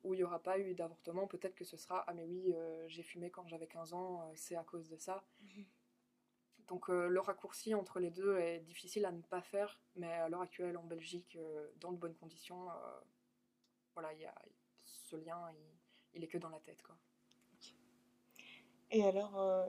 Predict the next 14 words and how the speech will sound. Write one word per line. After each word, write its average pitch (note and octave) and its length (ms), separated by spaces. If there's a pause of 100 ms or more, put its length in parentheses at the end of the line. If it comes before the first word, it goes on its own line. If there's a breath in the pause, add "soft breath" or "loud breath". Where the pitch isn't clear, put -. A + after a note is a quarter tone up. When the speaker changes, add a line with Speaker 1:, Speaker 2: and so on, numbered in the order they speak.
Speaker 3:
est-ce - 180
que - 140 (320)
ça - 200
arrive G3+ 320
qu'il F3+ 300
y F3 120
ait F3 40
des F3 440
échecs - 440 (260)
de F#3 80 (240)
procédure ? F#3+ 420 (260)
Est-ce - 140
que - 160
ça - 80